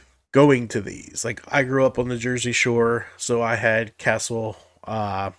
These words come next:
Dracula. We had the dark rides. We had the random, you know,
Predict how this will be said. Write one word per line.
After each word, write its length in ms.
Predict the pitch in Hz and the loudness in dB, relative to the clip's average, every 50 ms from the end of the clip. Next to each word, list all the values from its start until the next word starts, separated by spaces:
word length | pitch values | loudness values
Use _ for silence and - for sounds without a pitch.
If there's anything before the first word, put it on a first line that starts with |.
| - | -6
Dracula. 880 | - - 135 123 123 120 - 127 123 123 123 123 123 120 120 120 113 - - - - _ - - _ _ _ _ | -2 0 2 2 2 2 0 0 0 2 2 2 2 2 2 0 -2 -4 -10 -20 -20 _ -20 -20 _ _ _ _
We 80 | 131 117 | 2 2
had 100 | 104 - | 2 2
the 80 | - | -2
dark 340 | 104 131 127 131 127 120 - | 0 2 4 4 4 2 2
rides. 840 | 117 123 123 123 120 120 120 120 120 117 117 110 107 107 - - - | 2 2 4 4 2 2 2 2 0 0 -2 -4 -6 -6 -6 -4 -2
We 140 | 123 120 113 | -2 0 0
had 460 | 110 107 107 104 104 107 101 98 110 | 0 2 2 0 -2 -4 -6 -6 -6
the 80 | 123 | -4
random, 840 | 120 117 120 123 127 131 131 120 123 123 127 123 123 120 123 123 - _ _ _ _ _ | -2 0 0 2 2 0 -2 -4 -4 -4 -4 -6 -8 -10 -10 -12 -14 _ _ _ _ _
you 100 | - 127 | -8 -6
know, 380 | 120 110 104 98 101 101 101 | -4 -4 -4 -4 -6 -8 -8